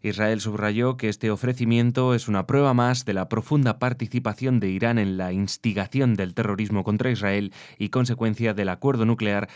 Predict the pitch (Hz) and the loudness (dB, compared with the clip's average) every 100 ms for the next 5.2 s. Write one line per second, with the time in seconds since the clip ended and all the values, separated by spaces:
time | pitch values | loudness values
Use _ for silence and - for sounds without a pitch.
0 | - _ 92 85 - 101 110 110 104 - | -20 _ -8 -8 -4 -2 0 -2 -6 -6
1 | 127 110 92 98 104 104 107 - 95 90 | -2 -2 -2 -2 -2 -2 -4 -4 -6 -2
2 | 131 110 98 95 95 113 104 107 113 - | -2 0 -2 -4 -2 -2 0 0 -2 -6
3 | - - 90 95 123 107 101 87 110 113 | -20 -16 -6 -4 -2 0 -2 -2 -2 0
4 | 127 - 98 98 95 113 120 - 113 107 | 0 -2 -4 -4 -2 2 0 2 0 0
5 | - | -2